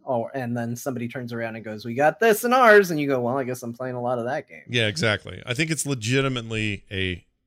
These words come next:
Speaker 2: m-, f-, far less predatory practice. Are, are there
Speaker 1: Yeah.
Speaker 2: still people that are like, "Oh, I gotta have that Fortnite skin where the guy looks like half robot, half taco.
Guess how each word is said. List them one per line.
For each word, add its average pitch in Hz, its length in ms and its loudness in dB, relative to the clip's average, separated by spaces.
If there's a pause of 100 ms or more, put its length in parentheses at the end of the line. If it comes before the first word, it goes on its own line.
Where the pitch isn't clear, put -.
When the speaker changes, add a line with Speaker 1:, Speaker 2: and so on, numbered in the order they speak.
(100)
Speaker 2:
m-, 104 180 -6
f-, 107 80 -10
far 196 720 -2
less 156 200 2
predatory 117 460 -2
practice. - 500 -12 (320)
Are, 139 180 -6
are 131 80 0
there 113 120 0
Speaker 1:
Yeah. - 80 0
Speaker 2:
still 160 180 2
people 147 260 0
that 135 80 2
are - 20 0
like, 117 260 0 (240)
"Oh, 143 420 4
I 127 40 2
gotta 135 240 2
have 135 220 2
that 127 140 -2
Fortnite 131 520 -4 (420)
skin 127 440 -2
where 127 100 -2
the 120 100 -4
guy 110 360 -2
looks 123 200 -2
like 117 140 -2
half 123 300 2
robot, 123 380 2
half 120 240 0
taco. 120 520 2